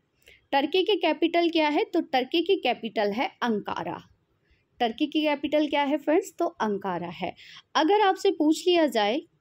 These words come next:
टर्की की सीमा ब्लैक सी और मेडिटेरियन सी से लगती है, तो याद रखेंगे जैसा कि आप सभी मैप में देख पा रहे होंगे कि ब्लैक सी और मेडिटेरियन सी से टर्की की सीमा लगती है।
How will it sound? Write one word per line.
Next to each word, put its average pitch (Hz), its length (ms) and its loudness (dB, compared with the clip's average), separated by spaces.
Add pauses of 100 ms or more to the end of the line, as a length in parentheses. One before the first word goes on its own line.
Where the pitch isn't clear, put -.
(680)
टर्की 302 320 0
की 392 200 4
सीमा 220 360 -2 (360)
ब्लैक 247 400 0
सी 381 160 2 (140)
और 285 120 4
मेडिटेरियन 277 720 2
सी 302 200 0
से 302 140 0
लगती 262 440 2
है, 311 140 0
तो 254 140 -4
याद 214 340 0
रखेंगे 302 420 2
जैसा 226 320 -2
कि 240 140 -2
आप 247 120 2
सभी 254 280 0
मैप 247 280 2
में 262 160 0
देख 226 260 -2
पा 247 100 2
रहे 247 120 2
होंगे 254 260 0 (400)
कि 320 100 2
ब्लैक 226 480 0
सी 359 180 2 (140)
और 285 160 4
मेडिटेरियन 254 800 2
सी 262 200 -4
से 262 200 0
टर्की 202 420 -2
की 254 220 0
सीमा 214 500 -2
लगती - 360 -2 (100)
है। - 100 -6